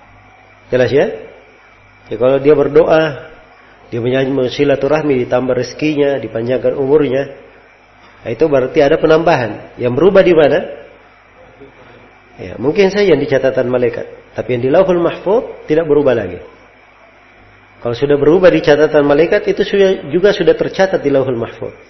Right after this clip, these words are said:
Hari ini dia berdoa, sudah ber-, tercatat. Maka ditambahkan, sudah tercatat semua di mana? Lauhul Mahfud. Maka tidak ada kontradiksi sama sekali.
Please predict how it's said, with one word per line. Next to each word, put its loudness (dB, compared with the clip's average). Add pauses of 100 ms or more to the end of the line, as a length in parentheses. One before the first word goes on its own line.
(920)
Hari -2
ini 2
dia 2
berdoa, -2
sudah -4
ber-, -10
tercatat. -4 (800)
Maka -6
ditambahkan, -2
sudah -2
tercatat -4
semua -4
di -4
mana? -4 (1200)
Lauhul -2
Mahfud. -14 (960)
Maka 0
tidak 4
ada 2
kontradiksi -2
sama -8
sekali. -16